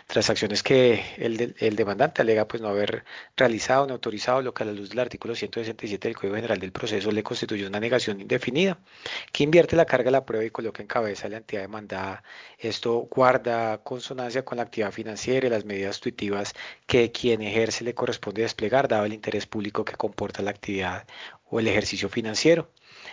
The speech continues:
Antes de abordar el análisis de fondo, conviene recordar que esta controversia se enmarca en el régimen de protección al consumidor financiero que se deriva del artículo setenta y ocho y tres treinta y cinco de la Constitución Política de Colombia,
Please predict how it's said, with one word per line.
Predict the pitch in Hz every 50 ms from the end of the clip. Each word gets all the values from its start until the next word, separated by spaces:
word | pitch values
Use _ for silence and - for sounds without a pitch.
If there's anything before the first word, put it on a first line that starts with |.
| -
Antes | - 123 - - 120
de | 139
abordar | 139 143 131 127 117
el | 113 120
análisis | 131 123 117 107 110 113 123
de | 127 127
fondo, | - - 110 98 113 110
conviene | - 135 127 120 113 104 104 110 117 123 123 123 120 123
recordar | 127 127 127 - 117 101 92 113 123 131 - -
que | - 113
esta | 104 - 110 -
controversia | - 113 - - 120 104 98 101
se | 107 123
enmarca | 117 113 101 - - 110
en |
el | 113 113
régimen | 107 98 98 101
de | 107 113
protección | 113 120 - - 120 104 104
al | 95
consumidor | - - 117 113 117 113 110 101
financiero | - - 104 117 117 - 110 101 101 101 - - - - - - - - _
que | - 147 123
se | 113
deriva | 123 117 120 113 120
del | 135
artículo | 151 135 - - - 117 117
setenta | 127 127 143 143 131 123 - 110
y | 104
ocho | 104 120 - - - 120
y | 110 107
tres | - - 113 101
treinta | - 110 110 104 -
y | 120
cinco | 107 107 101 - 110
de | 110
la |
Constitución | - - - - 127 - 113 104 104 98
Política | - - 107 107 - 113 - - 123
de | 120
Colombia, | - 107 104 107 139 156 156 143 143 117